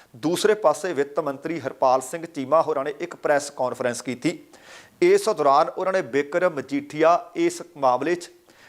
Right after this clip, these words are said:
ਡਰੱਗ ਮਾਮਲੇ ਵਿੱਚ ਵਿਰੋਧੀਆਂ 'ਤੇ ਨਿਸ਼ਾਨੇ ਵਿੰਨ੍ਹੇ ਹੈ। ਦੱਸਣਾ ਬਣਦਾ ਕਿ ਵਿਰੋਧੀ ਧਿਰਾਂ ਦੇ ਵੱਲੋਂ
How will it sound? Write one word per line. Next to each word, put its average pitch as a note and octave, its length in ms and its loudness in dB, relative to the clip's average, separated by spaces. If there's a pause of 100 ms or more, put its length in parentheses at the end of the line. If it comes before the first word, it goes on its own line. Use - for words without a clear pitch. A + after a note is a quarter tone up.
(120)
ਡਰੱਗ C#3+ 360 2
ਮਾਮਲੇ D3+ 420 0
ਵਿੱਚ F3+ 220 -8
ਵਿਰੋਧੀਆਂ D3 520 -4
'ਤੇ F3+ 160 -2
ਨਿਸ਼ਾਨੇ B2+ 420 -2
ਵਿੰਨ੍ਹੇ C#3+ 280 2
ਹੈ। D#3 160 0 (500)
ਦੱਸਣਾ E3 400 4
ਬਣਦਾ D3+ 320 -2
ਕਿ F3+ 160 -4
ਵਿਰੋਧੀ E3 360 -4 (120)
ਧਿਰਾਂ C3+ 200 0
ਦੇ B2 80 -4
ਵੱਲੋਂ C3 260 0